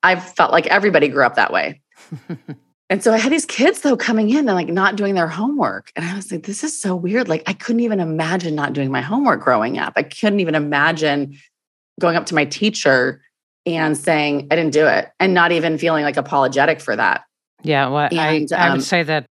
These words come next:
Speaker 2: Catholic school has instilled in me to this very day that I, I couldn't imagine not doing <laughs> my homework.
Speaker 1: Yeah, it's really, you know, I grew up in the era of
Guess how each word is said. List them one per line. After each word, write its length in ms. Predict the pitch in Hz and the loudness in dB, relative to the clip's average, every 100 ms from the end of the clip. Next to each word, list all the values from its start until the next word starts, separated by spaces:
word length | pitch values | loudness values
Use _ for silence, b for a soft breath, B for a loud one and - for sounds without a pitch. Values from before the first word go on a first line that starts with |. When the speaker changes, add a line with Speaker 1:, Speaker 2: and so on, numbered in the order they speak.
| _ | _
Speaker 2:
Catholic 380 | 156 156 156 - | -6 -4 -4 -8
school 460 | - 139 127 123 | -4 -2 -2 -4
has 440 | 110 123 123 - - | -4 -4 -4 -4 -6
instilled 580 | - 139 - - 151 143 | -4 -4 -6 -2 -2 0
in 200 | 139 139 | -4 -4
me 340 | 120 120 123 120 | -6 -8 -8 -10
to 120 | - | -12
this 220 | 131 123 - | -12 -12 -12
very 300 | 127 120 120 | -12 -10 -10
day 560 | 123 120 104 101 120 - _ _ _ | -8 -8 -10 -12 -16 -18 _ _ _
that 160 | - 123 | -12 -8
I, 220 | 117 110 - _ 120 | -8 -10 -14 _ -14
I 120 | 113 | -14
couldn't 360 | - 143 127 113 | -8 -8 -6 -10
imagine 440 | 110 117 110 101 | -10 -12 -12 -14
not 160 | 98 101 | -16 -12
doing 260 | 113 113 - | -8 -8 -10
<laughs> 100 | - | -2
my 100 | - - | -2 -2
homework. 520 | 175 - - 226 175 | -8 -6 0 0 0
Speaker 1:
Yeah, 420 | 220 247 226 151 - | -4 -2 0 -2 0
it's 240 | 214 214 - | -2 -2 -4
really, 600 | 208 226 254 247 - B B B B B _ | 0 2 2 0 -4 B B B B B _
you 80 | 208 | 0
know, 60 | 220 | 2
I 20 | |
grew 160 | 196 | 2
up 80 | 196 | 2
in 100 | 202 | 2
the 260 | 196 180 - | 4 2 4
era 280 | 170 175 175 | 4 4 4
of 400 | - 170 165 160 | 4 4 2 -2